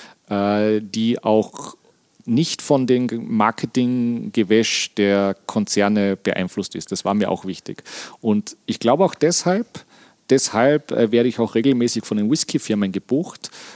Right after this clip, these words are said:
weil ich einfach mich als unabhängig in diesem Bereich positioniert habe. Ich hätte ja auch sagen können, hey,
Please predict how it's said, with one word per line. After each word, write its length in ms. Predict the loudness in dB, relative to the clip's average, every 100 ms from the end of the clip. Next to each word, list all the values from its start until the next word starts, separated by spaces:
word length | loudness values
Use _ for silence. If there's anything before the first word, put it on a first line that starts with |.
| -20
weil 380 | -4 0 2 4
ich 240 | 2 0 -4
einfach 460 | -4 -2 -4 -4
mich 300 | -6 -6 -4
als 160 | -4 -4
unabhängig 1000 | -8 -4 -4 -2 -4 -2 -2 -2 -2 -6
in 180 | -4 -4
diesem 300 | -4 -6 -2
Bereich 460 | -2 0 0 -2
positioniert 680 | -2 -2 -2 -4 -2 -2 -2
habe. 200 | -8 -10
Ich 140 | -2
hätte 200 | -2 2
ja 40 | 2
auch 100 | 2
sagen 280 | 0 -2 -4
können, 300 | -6 -6 -2
hey, 220 | 0